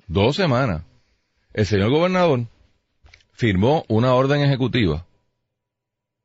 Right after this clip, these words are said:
que aunque él mismo dice que eso no sirve para nada, pero eso, <laughs> eso tampoco, tampoco lo analizamos cuando sucedió. Pero firma una orden ejecutiva con el tema del bono de la Navidad. ¿Por qué?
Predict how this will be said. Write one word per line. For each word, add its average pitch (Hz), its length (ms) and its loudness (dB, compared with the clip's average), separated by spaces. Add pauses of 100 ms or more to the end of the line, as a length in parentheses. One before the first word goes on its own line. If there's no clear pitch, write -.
que 80 80 -2
aunque 76 180 -4
él 82 60 0
mismo 101 260 2
dice 95 180 0
que 85 80 -2
eso 82 140 -4
no 82 80 -2
sirve 78 240 -2
para 82 140 -2
nada, 196 120 -4
pero 73 180 -6
eso, - 120 -2
<laughs> - 160 -8
eso - 240 -12
tampoco, - 500 -10 (200)
tampoco 92 360 -6
lo 95 100 -2
analizamos 90 460 -4
cuando 82 220 -6
sucedió. 73 400 -6 (260)
Pero 110 220 -2
firma 208 280 0
una 233 100 4
orden 226 160 2
ejecutiva 220 440 2
con 135 140 2
el 107 100 0
tema 180 280 0
del 107 100 0
bono 92 220 2
de 107 80 2
la 110 80 0
Navidad. 87 340 0 (1160)
¿Por 208 240 0
qué? 80 200 -6